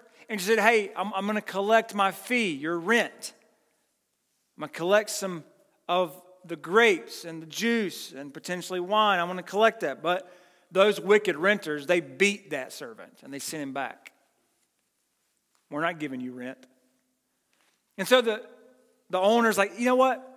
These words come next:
I'll send some more." Well, they, they beat those servants and they even start killing them. And, and the owner's like, "Why would they do this? I'm gonna send my son. Surely they will respect him.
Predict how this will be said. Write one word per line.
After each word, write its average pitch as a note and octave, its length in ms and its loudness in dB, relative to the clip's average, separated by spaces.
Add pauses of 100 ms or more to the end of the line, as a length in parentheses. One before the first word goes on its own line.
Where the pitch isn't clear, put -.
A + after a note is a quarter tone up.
(880)
I'll G3 160 0
send G3+ 220 -4
some E3+ 120 -10
more." C3+ 220 -8 (920)
Well, F3 140 0
they, A3+ 60 -2
they F3+ 200 0
beat G3 380 2
those D#3+ 260 -2
servants D3 400 -10
and F#3 100 -6
they G#3+ 80 2
even D3+ 200 -6
start D3 300 -10
killing F#3+ 260 -10
them. A#2 140 -20 (1900)
And, G3 300 -6
and G3 160 -4
the F#3 40 -4
owner's G#3+ 300 -2
like, E3+ 220 -6 (140)
"Why G#3+ 160 -10
would A3 120 -6
they G#3 120 -2
do G#3+ 140 -8
this? E3+ 300 -6
I'm A3+ 200 -2
gonna A#3+ 140 0
send G3+ 260 -4
my F3 140 0
son. C#3+ 320 -6 (220)
Surely C4+ 480 2
they A3 160 6
will G#3 200 4
respect E3 560 -6
him. A#2 200 -16